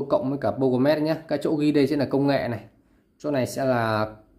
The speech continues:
chất liệu carbon, Amorphous Wicker carbon. Này, em thấy loại này cực kỳ ngon này. Tiếp theo là công nghệ, à, Deviso tiếp này, công nghệ, công nghệ vân này. Đấy, nó ghi rất nhiều đây nhá.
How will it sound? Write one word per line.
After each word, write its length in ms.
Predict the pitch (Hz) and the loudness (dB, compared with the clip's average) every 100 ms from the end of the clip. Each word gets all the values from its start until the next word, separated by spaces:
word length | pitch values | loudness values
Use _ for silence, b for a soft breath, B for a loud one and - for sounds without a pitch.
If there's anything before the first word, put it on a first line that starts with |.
| _ _ - | _ _ 0
chất 120 | 185 | 4
liệu 160 | 175 | 4
carbon, 500 | - 147 160 143 - - | 4 2 4 2 0 -6
Amorphous 560 | 131 139 139 165 165 | -2 -2 -2 -4 -4
Wicker 480 | 165 160 - 127 123 | -4 -4 0 0 0
carbon. 340 | 135 139 131 123 - _ _ _ _ _ _ _ | -2 0 0 -2 -12 _ _ _ _ _ _ _
Này, 160 | 143 110 | -8 -6
em 80 | 110 | -4
thấy 100 | 123 | -2
loại 120 | 117 | 0
này 120 | 110 101 | -2 -2
cực 140 | 107 | -6
kỳ 80 | 113 | -4
ngon 220 | 117 117 | 0 0
này. 100 | 107 - B B B - | -2 -8 B B B -12
Tiếp 120 | 156 | -6
theo 200 | 151 135 | 0 2
là 80 | 120 | 2
công 220 | 113 127 | 0 0
nghệ, 220 | 135 - 107 | 2 0 0
à, 440 | 107 104 101 95 - | 0 2 0 -2 -6
Deviso 480 | 131 127 131 127 143 131 127 | -4 -2 -2 0 2 4 2
tiếp 120 | 160 | 0
này, 220 | 160 123 104 | -2 -4 -6
công 200 | 143 135 | -10 -4
nghệ, 320 | 131 - 101 - | -4 -4 -8 -6
công 140 | 127 | -4
nghệ 100 | 117 | -2
vân 300 | 107 139 127 | 0 2 2
này. 120 | 110 - _ b b b _ _ _ _ - | 0 -6 _ b b b _ _ _ _ -12
Đấy, 260 | 104 120 | -6 -2
nó 80 | 127 | 0
ghi 200 | 123 127 | 2 2
rất 160 | 143 156 | 2 4
nhiều 200 | 131 117 | 4 4
đây 200 | 120 127 | 4 2
nhá. 160 | 143 | 0